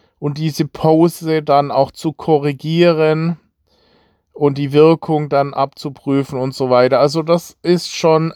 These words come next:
sehr statisch und sehr anstrengend. Nummer drei ist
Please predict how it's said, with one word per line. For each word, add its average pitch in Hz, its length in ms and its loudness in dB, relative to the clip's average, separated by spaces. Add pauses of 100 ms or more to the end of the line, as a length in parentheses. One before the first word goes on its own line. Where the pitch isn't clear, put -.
sehr 180 400 0
statisch 170 960 -2
und 139 180 -12
sehr 135 320 -2
anstrengend. 110 880 -4 (1120)
Nummer 202 340 4
drei 185 480 0
ist 180 520 -6